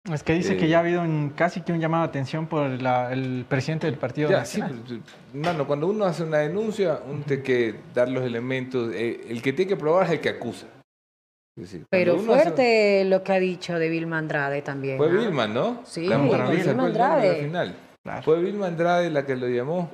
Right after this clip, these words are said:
Speaker 3: Sí,
Speaker 2: Eh,
Speaker 3: ella le dice, "Tu amigazo, Iván Saquicela, a quien propusiste sea candidato presidencial de la Izquierda Democrática".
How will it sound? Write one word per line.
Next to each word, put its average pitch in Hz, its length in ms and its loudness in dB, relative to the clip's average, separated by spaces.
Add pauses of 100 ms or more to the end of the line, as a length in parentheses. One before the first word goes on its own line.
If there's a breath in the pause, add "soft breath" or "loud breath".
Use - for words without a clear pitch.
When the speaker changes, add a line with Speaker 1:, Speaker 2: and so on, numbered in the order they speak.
(560)
Speaker 3:
Sí, 269 160 2
Speaker 2:
Eh, 226 160 4
Speaker 3:
ella 247 180 6
le 247 140 4
dice, 254 280 2
"Tu 233 200 4
amigazo, 208 880 2
Iván 202 280 0
Saquicela, 247 580 0
a 220 60 0
quien 190 160 -4
propusiste 202 520 -2
sea 214 200 0
candidato 208 760 0
presidencial 175 600 -4
de 196 80 -2
la 185 40 -4
Izquierda 180 320 -4
Democrática". 165 640 -4